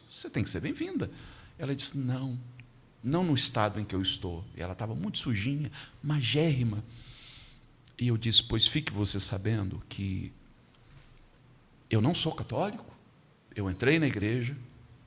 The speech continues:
ouvi um pedaço do sermão do padre, belíssimo,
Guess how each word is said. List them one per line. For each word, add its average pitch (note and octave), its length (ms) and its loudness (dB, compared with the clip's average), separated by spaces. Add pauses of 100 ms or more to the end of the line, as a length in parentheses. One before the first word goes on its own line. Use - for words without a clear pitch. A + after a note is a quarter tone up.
ouvi G#2+ 580 0
um F#2+ 240 -4
pedaço A2 560 0
do F#2 100 -4
sermão G2 420 4
do A2+ 100 -2
padre, A2 500 0
belíssimo, A2 640 2